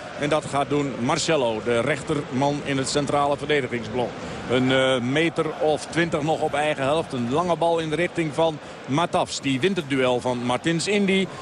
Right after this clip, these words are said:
maar verliest de bal, want de bal komt terecht bij Klaasie. Dacht hij althans even, maar het is Wijnaldum die de bal slim over de zijlijn laat lopen, omdat hij zelf mag gaan ingooien.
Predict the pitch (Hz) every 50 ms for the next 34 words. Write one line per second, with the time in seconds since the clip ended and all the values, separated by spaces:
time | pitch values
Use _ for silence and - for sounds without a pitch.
0 | - - - 143 131 - - 151 202 240 - - 214 190 180 170 185 226 214 175
1 | 170 170 165 165 151 160 156 143 - 170 160 143 - 147 147 143 - 123 143 135
2 | 143 - - - - 190 190 180 156 - - 135 120 110 185 196 - - 185 170
3 | 156 135 - 147 139 131 117 139 139 139 147 151 214 214 - - - - - 156
4 | 170 170 156 185 190 151 156 208 208 214 220 208 170 143 131 117 107 110 127 135
5 | 135 143 135 127 - - - 208 214 208 180 160 147 - 151 156 143 196 196 190
6 | 190 190 190 185 185 185 180 185 185 185 - - 190 185 - - - - - 156
7 | 160 156 151 - 151 131 - 165 180 175 127 120 110 107 120 139 151 170 185 185
8 | 156 135 175 170 170 165 165 170